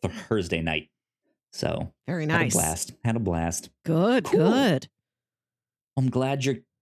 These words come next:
Speaker 1: keeping up your movie tradition of Saturdays are the big day. You go out and eat, you have a blast. That's fun.
Speaker 2: Yeah,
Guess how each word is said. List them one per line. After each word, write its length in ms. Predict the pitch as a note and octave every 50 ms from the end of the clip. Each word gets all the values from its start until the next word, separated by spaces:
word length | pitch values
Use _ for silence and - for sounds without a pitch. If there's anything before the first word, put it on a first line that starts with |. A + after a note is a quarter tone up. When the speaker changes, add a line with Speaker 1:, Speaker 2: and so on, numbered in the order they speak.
| _ _ -
Speaker 1:
keeping 260 | - E3+ - D#3+ C#3+
up 160 | C#3+ C#3 C3+
your 140 | D3 D3 C#3+
movie 520 | C3+ C3 C3 C3 C3 C3 D3+ D3 D3 C#3+
tradition 1500 | C3+ - - - - C#3 B2 A#2+ A#2 G#2+ A#2 B2+ B2 G#2+ A2 A#2 A2+ A2+ A#2+ A#2 C#3 C3 A2+ - C#3+ B2 - - C3 C3+ C3+
of 540 | A2+ G#2 G#2 G#2 G#2+ B2 B2 A2+ G#2+ G2+ -
Saturdays 920 | - - - - - D3 - A#2 B2 C3+ B2+ B2+ B2 B2+ B2+ C3 B2 B2+
are 400 | B2 A2+ A2+ A#2 A#2 A2+ A#2 A2+
the 80 | G#2+ G#2
big 260 | F#2 B2 C3+ C#3 B2
day. 260 | G#2 A2+ A#2 B2 C3
You 200 | C3 B2 G#2+ F#2
go 340 | F2+ F2+ F2+ F2+ - G#2+ A2+
out 180 | B2 B2+ C#3 B2+
and 140 | G#2 G2 - G2+
eat, 260 | G#2+ A2 A#2 C3 -
you 120 | F#2 F2+
have 220 | E2 G#2+ G2+ A2+ A#2+
a 40 | A#2
blast. 500 | F2 F#2 F#2+ F#2+ G2 G#2+ G#2 A2+ - -
That's 200 | - - - -
fun. 340 | - F#4+ F4 C4 F#3 F#3 - _ _ _
Speaker 2:
Yeah, 640 | - D3+ D3 D3+ E3 F3+ A3+ B3 C4 A#3 D#3 B2+ -